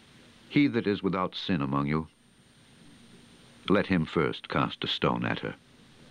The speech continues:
And again he stooped down and wrote on the ground. And they which heard it,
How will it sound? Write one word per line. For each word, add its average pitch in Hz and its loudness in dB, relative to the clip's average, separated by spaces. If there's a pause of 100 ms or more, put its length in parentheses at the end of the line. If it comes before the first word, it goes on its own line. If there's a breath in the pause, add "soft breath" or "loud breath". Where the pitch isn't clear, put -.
(1900)
And 67 4
again 73 4
he - -6
stooped - 0
down 73 2 (160)
and 67 -2
wrote 69 2
on 69 2
the 71 0
ground. 65 -2 (2000)
And 73 4
they 107 6
which - -2
heard 76 0
it, - -16